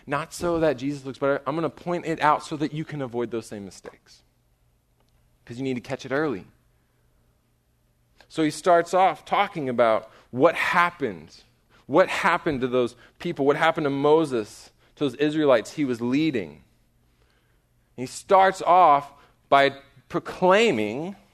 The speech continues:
that Christ is faithful over God's house as a son, as,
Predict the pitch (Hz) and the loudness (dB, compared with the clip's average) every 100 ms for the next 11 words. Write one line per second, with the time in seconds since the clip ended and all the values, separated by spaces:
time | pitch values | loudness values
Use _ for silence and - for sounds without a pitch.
0 | _ _ _ _ _ _ _ _ 147 143 | _ _ _ _ _ _ _ _ 4 4
1 | - 220 220 247 - 175 - 160 156 160 | 0 2 4 2 -2 -8 -2 -2 0 0
2 | 151 139 135 139 135 127 123 120 113 113 | 2 2 2 2 4 0 0 -6 -2 -2
3 | 127 - - 120 120 | -2 -6 -4 -2 -2